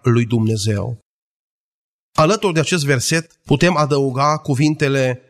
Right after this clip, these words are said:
rostite de Apostolul Pavel în Tit, capitolul trei, versetul cinci. „El ne-a mântuit nu pentru faptele făcute de noi în neprihănire,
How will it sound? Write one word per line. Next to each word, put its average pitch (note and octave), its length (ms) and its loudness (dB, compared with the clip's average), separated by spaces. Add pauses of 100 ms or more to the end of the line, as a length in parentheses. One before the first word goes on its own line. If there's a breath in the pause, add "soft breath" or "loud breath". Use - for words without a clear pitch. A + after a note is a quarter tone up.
(160)
rostite C#3 480 0
de C#3 80 2
Apostolul C3+ 460 -2
Pavel D3 380 0
în B2 140 0
Tit, D#3+ 240 -2
capitolul B2+ 800 -2
trei, C#3 380 2 (140)
versetul B2 460 0
cinci. B2 480 0 (920)
„El F#3+ 240 4
ne-a F#3+ 120 2
mântuit F3+ 380 0
nu A3 140 2
pentru A3+ 320 -2
faptele E3+ 540 0
făcute D3+ 480 0
de C3 120 0
noi C3 580 -2
în B2+ 260 2
neprihănire, A#2+ 960 -2